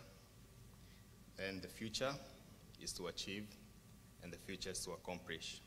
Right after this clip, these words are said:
U D C is me, and U D C is you. U D C is all of us, and this is your day. So, uh, despite the prevailing, uh,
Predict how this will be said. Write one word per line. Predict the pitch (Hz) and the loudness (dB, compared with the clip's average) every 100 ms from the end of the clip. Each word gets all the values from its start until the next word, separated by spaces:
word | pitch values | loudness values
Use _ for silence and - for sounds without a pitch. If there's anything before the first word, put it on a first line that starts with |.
| - - - - - - - - - 87 | -10 -12 -12 -12 -10 -10 -12 -12 -6 0
U | 95 92 | 0 2
D | 92 | 2
C | - 101 | 4 4
is | 85 | 2
me, | 90 98 107 - - - - - - - - - 82 | 2 2 2 -2 -8 -10 -10 -10 -10 -12 -12 -2 2
and | 90 | 4
U | 95 | 2
D | 90 | 4
C | - 98 90 | 4 4 2
is | 82 | 2
you. | 87 92 107 - - - - - - - - - - | 2 2 0 -6 -10 -12 -12 -12 -4 -4 -4 -10 -4
U | 92 92 | 2 4
D | 95 | 6
C | - 98 | 6 6
is | 87 | 6
all | 95 92 | 8 8
of | 82 | 6
us, | 87 104 - - - - - - - - - - | 6 8 6 4 0 -10 -10 -10 -12 -12 -8 -4
and | 85 | 0
this | 98 90 | 2 2
is | 85 | 4
your | 87 80 | 4 4
day. | 87 82 - - - - - - - - - - | 4 2 -2 -10 -10 -10 -10 -10 -10 -10 -10 2
So, | - 113 110 104 110 | 8 10 12 10 8
uh, | 104 101 95 92 | 10 10 10 8
despite | 92 - 123 120 107 | 6 8 12 12 10
the | |
prevailing, | - 101 95 104 101 92 90 87 - - - 95 | 6 6 8 8 8 6 4 0 -6 -10 -2 6
uh, | 92 | 8